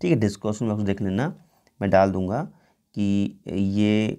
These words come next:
जो है प्रातःकालीन का दृश्य कैसे बनाते हैं। और यही चित्र जो बना हुआ है ना, यही चित्र, यही चित्र एक, आ, YouTube चैनल है ड्राइंग नाइंटी नाइन,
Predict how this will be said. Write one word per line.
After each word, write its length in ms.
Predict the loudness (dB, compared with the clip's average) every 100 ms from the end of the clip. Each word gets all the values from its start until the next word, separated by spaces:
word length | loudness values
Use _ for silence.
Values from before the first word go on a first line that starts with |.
| -8
जो 180 | -6 -4
है 140 | -4 -6
प्रातःकालीन 680 | -8 -6 -6 -4 -2 -2
का 200 | -2 -2 0
दृश्य 300 | -2 -2 -4
कैसे 260 | -6 -2
बनाते 320 | -2 -2 -2 -2
हैं। 80 |
और 140 | 0 2
यही 400 | 4 4 4 2
चित्र 300 | 0 -6 -4
जो 140 | -4
बना 180 | -2 0
हुआ 200 | -2 -2
है 60 | -4
ना, 60 |
यही 560 | -4 -2 0 0 2 0
चित्र, 420 | -2 -10 -10 -12 -12 _ _ _ _ _ _ -2
यही 180 | 0 0
चित्र 300 | -2 0 2 2 2
एक, 280 | 2 0 0
आ, 220 | 0 0 0
YouTube 440 | -2 -2 -4 -4
चैनल 320 | -6 -2 -2
है 440 | 0 0 2 0 -6 _ _ _
ड्राइंग 380 | -8 2 2 4
नाइंटी 340 | 2 2 2 0
नाइन, 380 | 0 -2 -6